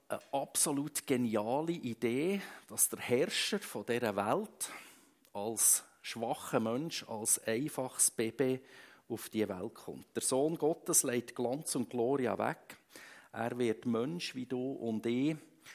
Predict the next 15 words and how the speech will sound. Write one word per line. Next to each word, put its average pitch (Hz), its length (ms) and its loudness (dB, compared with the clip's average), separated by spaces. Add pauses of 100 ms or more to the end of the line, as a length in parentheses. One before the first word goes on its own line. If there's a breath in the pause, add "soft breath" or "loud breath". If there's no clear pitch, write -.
(600 loud breath)
Ähm, 110 420 -2 (240)
genau 117 480 2
das 135 420 2
ist - 220 -2
das, 127 320 -2
was 117 100 0
mich 131 340 0 (140)
an 113 140 2
Weihnachten 135 560 0
immer 127 260 0
wieder 131 200 -2
neu 117 280 0
berührt, 120 720 -2
dass - 240 -2
Gott - 380 -4